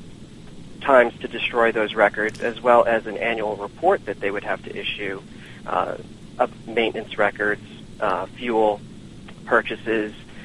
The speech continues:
and any other pertinent documents. So, uh, there's a wide spectrum that's,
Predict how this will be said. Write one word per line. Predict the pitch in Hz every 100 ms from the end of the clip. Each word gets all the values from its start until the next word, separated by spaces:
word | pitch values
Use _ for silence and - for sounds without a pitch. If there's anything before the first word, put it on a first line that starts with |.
| -
and | 120
any | 117 117
other | 113 107
pertinent | - 120 104 101
documents. | 110 110 107 110 101 -
So, | 160 151 - - -
uh, | - 151 139 - -
there's | 233 233 - -
a | 180 185 - - -
wide | 190 214 -
spectrum | 208 226 - 120 104 - - - - -
that's, | 127